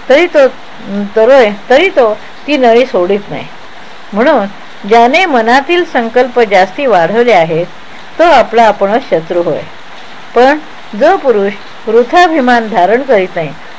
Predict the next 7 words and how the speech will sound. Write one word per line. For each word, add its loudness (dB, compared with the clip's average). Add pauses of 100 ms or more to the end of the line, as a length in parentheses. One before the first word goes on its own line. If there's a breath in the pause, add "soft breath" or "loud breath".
(140)
तो 4
आत्मज्ञानी 0
होय. -10 (1700)
श्लोकार्थ 2 (460)
सात 2
आणि -2
आठ. -6